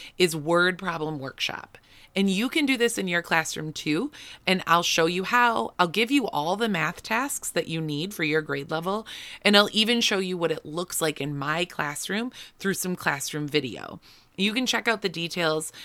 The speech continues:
And if you're ready to join us, you can. It's at mona math dot com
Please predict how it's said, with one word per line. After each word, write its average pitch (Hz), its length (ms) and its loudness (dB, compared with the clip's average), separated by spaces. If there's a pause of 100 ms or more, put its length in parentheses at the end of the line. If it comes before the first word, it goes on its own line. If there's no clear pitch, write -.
(220)
And 180 280 4
if 185 160 -2
you're 202 120 4
ready 202 300 0
to 220 100 2
join 160 360 -2
us, 233 400 -6
you 185 100 -2
can. 160 580 -4
It's 170 220 -2
at 156 240 -2
mona 170 460 -2
math 170 420 -2
dot 165 260 -2
com 151 380 -4